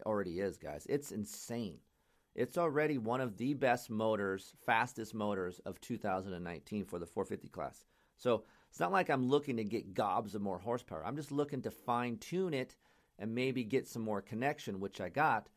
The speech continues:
but not necessarily just a fire-breathing, out-of-control machine that I can't handle for riding a twenty to thirty minute moto. This Get ignition also lets my bike rev out farther.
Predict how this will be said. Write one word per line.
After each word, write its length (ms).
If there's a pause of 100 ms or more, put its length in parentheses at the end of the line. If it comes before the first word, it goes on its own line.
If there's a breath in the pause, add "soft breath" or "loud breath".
(380)
but 140
not 320
necessarily 580
just 240
a 60
fire-breathing, 1000
out-of-control 760
machine 380
that 120
I 80
can't 240
handle 420
for 340 (340)
riding 220
a 40
twenty 320
to 80
thirty 260
minute 200
moto. 320 (2250)
This 340
Get 400
ignition 520
also 600
lets 400
my 220
bike 460
rev 400
out 340 (180)
farther. 420